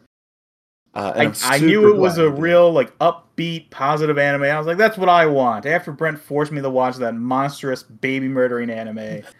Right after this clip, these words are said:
Speaker 1: <laughs> To Your Eternity is a wonderful show.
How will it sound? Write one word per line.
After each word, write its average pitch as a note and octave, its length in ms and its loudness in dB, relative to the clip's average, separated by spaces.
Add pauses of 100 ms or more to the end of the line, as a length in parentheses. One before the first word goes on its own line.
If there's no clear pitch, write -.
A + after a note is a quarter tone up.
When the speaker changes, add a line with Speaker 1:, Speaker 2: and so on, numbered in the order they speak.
(260)
Speaker 1:
<laughs> - 0 -
To - 680 -2 (140)
Your F3 180 0
Eternity A2+ 520 -4
is F#2+ 120 -10
a F#2 60 -8
wonderful G2 560 -8
show. - 240 -12